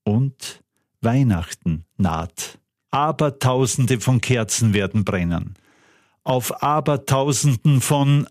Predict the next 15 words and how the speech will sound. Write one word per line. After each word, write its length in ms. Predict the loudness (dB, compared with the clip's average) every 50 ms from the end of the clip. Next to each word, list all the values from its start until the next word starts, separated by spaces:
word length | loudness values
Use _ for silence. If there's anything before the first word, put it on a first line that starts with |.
| -4
Adventkränzen 1120 | -4 -4 -4 -2 0 0 2 4 4 2 2 0 -4 0 0 2 2 2 2 0 0 2 2
und 180 | 2 2 0 0
Christbäumen. 840 | 0 2 2 2 2 0 -2 -2 -2 0 0 -2 -4 -6 -8 -8 -14 _ _ _ _ _ _ _ _ _ _ _ -2 2
Ihr 140 | 2 4
Licht 360 | 4 4 4 4 2 0 0 0
ist 240 | 0 0 0 2
nicht 240 | 2 2 2 2 2
nur 140 | 2 2 2
Deko 760 | 2 0 0 2 2 2 0 0 0 0 0 0 -2 -6 -10 _ _ _ _
und 260 | -2 0 0 0 0 -2
Brauchtum. 760 | -2 0 2 2 0 0 -2 -2 0 0 0 0 -2 -6 -12 _ _ _ _ _ _ _ _ _ 0
Ihr 160 | 2 2 4
Licht 360 | 4 4 2 2 0 0 0
ist 340 | 0 0 0 0 -4 -6 -2
Glaube, 600 | -2 0 2 2 0 0 0 0 -2 -2 -4 -10